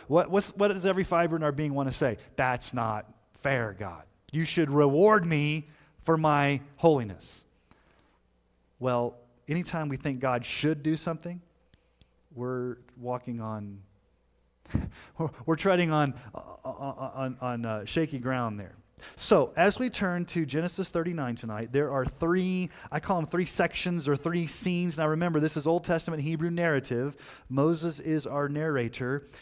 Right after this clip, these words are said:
and so he is reporting this in a narrative of events. And so we're gonna explore these three scenes tonight. And so here's the first, um, portion. It's in verses one through six A.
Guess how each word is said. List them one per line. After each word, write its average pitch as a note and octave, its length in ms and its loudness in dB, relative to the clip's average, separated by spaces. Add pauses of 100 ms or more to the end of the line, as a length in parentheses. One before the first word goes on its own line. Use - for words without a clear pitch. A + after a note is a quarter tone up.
(120)
and C3 140 -6
so C#3+ 220 2
he D#3 280 -2
is C#3+ 160 0
reporting D3 760 2
this B2+ 640 -2 (480)
in D#3+ 320 -2
a D3+ 160 0
narrative D3 840 0 (880)
of C3+ 160 0
events. C#3 720 -2 (600)
And C#3+ 100 -2
so D3+ 500 2
we're D3+ 140 -2
gonna F#3+ 160 -4
explore E3 480 0
these D3+ 220 -2
three D#3 220 -4
scenes C#3+ 500 -6
tonight. A#2+ 460 -4 (100)
And B2 100 -4
so C3+ 200 -4
here's D#3+ 520 -2 (240)
the - 80 -6
first, - 500 -4 (280)
um, A2+ 180 -4
portion. C3+ 640 -4 (760)
It's C3+ 160 -6
in C#3+ 100 -2
verses C#3 340 -4
one C3+ 240 -6
through E3 140 -6
six - 440 -8
A. A2+ 440 -6